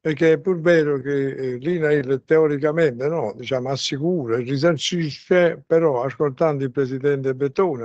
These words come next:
ascoltando il direttore, eh, Guardiola e anche il rappresentante de-, del consiglio di amministrazione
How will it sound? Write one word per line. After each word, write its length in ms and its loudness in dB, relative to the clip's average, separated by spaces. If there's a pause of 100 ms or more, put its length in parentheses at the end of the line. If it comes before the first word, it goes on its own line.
ascoltando 640 -10 (380)
il 100 -12
direttore, 800 -4
eh, 140 -12
Guardiola 720 -2 (520)
e 80 -2
anche 360 0
il 80 2
rappresentante 760 -2
de-, 260 -4
del 240 -2
consiglio 300 0
di 80 2
amministrazione 840 0